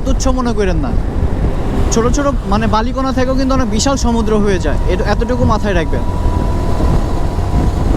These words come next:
এই বাইকটা যদি দশ বছর বাংলাদেশে ব্যবসা করতে পারে, সে অবশ্যই একটা সার্টিফিকেট পাবে বাংলাদেশের। So সে তখন, মানে, সে তখন একটা ব্র্যান্ড হয়ে যাবে। আর এই যদি চায় যে এই একশো পঁয়ষট্টি সিসি বাইক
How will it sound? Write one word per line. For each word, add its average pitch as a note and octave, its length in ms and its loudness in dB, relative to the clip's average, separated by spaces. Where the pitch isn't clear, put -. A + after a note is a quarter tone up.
এই G#3+ 100 2
বাইকটা C4 360 0
যদি A3+ 260 2
দশ A3 200 0
বছর B3+ 500 0
বাংলাদেশে G#3+ 460 0
ব্যবসা G3+ 360 0
করতে C4+ 240 0
পারে, A#3+ 260 0
সে A3 140 0
অবশ্যই A#3 380 0
একটা C4 180 0
সার্টিফিকেট G#3+ 560 0
পাবে G3+ 260 0
বাংলাদেশের। F#3 500 -2
So A3+ 180 2
সে - 260 0
তখন, A#3 380 0
মানে, A3 180 0
সে A#3+ 160 0
তখন B3 280 0
একটা A#3+ 160 0
ব্র্যান্ড G3 320 -2
হয়ে A3+ 160 0
যাবে। F3+ 260 0
আর E3 220 2
এই B3 180 2
যদি C#4 300 0
চায় A#3 340 0
যে - 80 -2
এই A#3+ 160 0
একশো B3+ 300 -2
পঁয়ষট্টি B3 360 0
সিসি C4+ 220 -2
বাইক A3+ 340 0